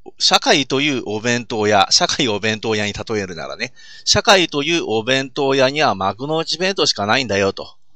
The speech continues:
えー、例えば自分はね、えー、コロッケしか食べることができないと。してもコロッケ弁当なんて売ってないんだよと、社会には。幕の内弁当しかないんだよと。だから幕の内弁当を買わなければ、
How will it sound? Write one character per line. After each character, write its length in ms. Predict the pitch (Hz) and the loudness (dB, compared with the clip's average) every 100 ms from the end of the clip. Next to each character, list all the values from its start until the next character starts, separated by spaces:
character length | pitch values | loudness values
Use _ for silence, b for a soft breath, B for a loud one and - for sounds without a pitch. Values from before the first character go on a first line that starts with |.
| - - - - - - - - | -20 -20 -20 -20 -20 -20 -20 -10
え 120 | 107 | -8
ー、 220 | 127 131 | -4 0
例 80 | 180 | 2
え 40 | |
ば 100 | 143 | 4
自 160 | 107 120 | 2 0
分 160 | 135 151 | -2 -2
は 100 | 147 | 0
ね、 200 | 170 120 | 2 0
え 40 | |
ー、 40 | |
コ 160 | - 165 | -2 -4
ロ 80 | 165 | -4
ッ 40 | |
ケ 140 | - 117 | -2 0
し 80 | |
か 140 | - 110 | 0 -2
食 140 | 117 | -2
べ 80 | 127 | -2
る 80 | 139 | -2
こ 80 | 123 | -6
と 80 | 95 | -6
が 100 | 92 | -6
で 100 | 98 | -4
き 100 | 139 | -2
な 100 | 120 | -2
い 60 | |
と。 160 | 92 - - - - - - - - | -2 -12 -18 -20 -20 -20 -20 -20 -10
し 140 | - - | -2 2
て 120 | 202 | 2
も 160 | 147 - | 2 -4
コ 140 | 165 | -4
ロ 80 | 180 | -2
ッ 40 | |
ケ 160 | - 196 | 2 4
弁 200 | 220 214 | 4 2
当 140 | 165 | 0
な 140 | 113 98 | 0 -4
ん 60 | |
て 240 | - 92 - | -4 -6 -6
売 80 | 127 | -8
っ 20 | |
て 160 | - 160 | -4 0
な 140 | 185 | 0
い 40 | |
ん 40 | 143 | 0
だ 80 | 98 | 0
よ 120 | 113 | 0
と、 100 | 95 | 2
社 180 | - 117 | 2 2
会 220 | 98 85 | 0 0
に 80 | 87 | -6
は。 180 | 82 | -4
幕 280 | 107 139 - | 0 0 0
の 100 | 202 | -2
内 200 | 202 - | 0 -2
弁 260 | 170 208 196 | 0 -2 -2
当 180 | - 139 | -2 2
し 100 | - | 2
か 120 | 139 | 2
な 120 | 113 139 | 0 0
い 60 | |
ん 40 | 107 | 0
だ 100 | 104 | 0
よ 120 | 98 | 0
と。 180 | - - b b b | -6 -18 b b b
だ 100 | 180 | -2
か 100 | 185 | 2
ら 100 | 135 | 4
幕 260 | 127 - 202 | 4 4 2
の 120 | 208 | 2
内 240 | 202 202 | 2 0
弁 260 | 196 226 202 | 2 2 2
当 360 | 190 160 185 | 4 6 6
を 60 | 170 | 4
買 200 | - 143 | 2 2
わ 100 | 151 | 4
な 140 | 165 | 4
け 100 | 165 | 2
れ 140 | 135 110 | 2 4
ば、 360 | 120 113 98 | 6 6 4